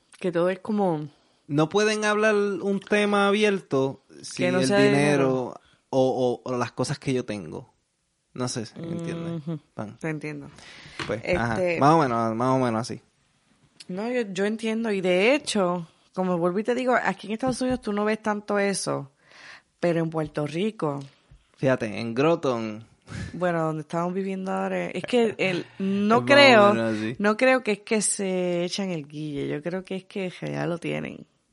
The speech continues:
Speaker 2: Mm.
Speaker 1: Bueno, yo no conozco una persona rica alrededor mío.
Speaker 2: Ceci, ¿tú sabes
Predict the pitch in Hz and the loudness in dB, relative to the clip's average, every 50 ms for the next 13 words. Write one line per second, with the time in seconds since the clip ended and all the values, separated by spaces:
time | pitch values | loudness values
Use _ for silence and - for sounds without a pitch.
0 | _ _ - - 160 170 165 165 165 160 160 160 156 139 - - - _ - - | _ _ -14 -12 -10 -8 -6 -6 -6 -4 -4 -4 -4 -4 -6 -10 -16 _ -20 -20
1 | - - _ _ - 196 196 190 190 180 190 208 226 220 247 233 240 - - 233 | -20 -20 _ _ -4 -2 0 0 0 0 0 -2 -2 -2 -2 -2 -2 -2 -2 -2
2 | 226 208 214 208 - 208 202 196 185 170 175 175 - 180 175 160 165 160 156 151 | -2 0 -2 0 0 2 2 2 2 0 -2 -2 -2 -4 -4 -4 -4 -4 -4 -4
3 | 147 143 139 143 165 196 208 185 156 139 139 143 131 135 151 135 117 - 131 120 | -4 -6 -6 -6 -6 -4 -2 -2 -2 0 0 0 0 2 0 0 0 -2 -2 0
4 | 139 139 147 151 | 2 2 2 0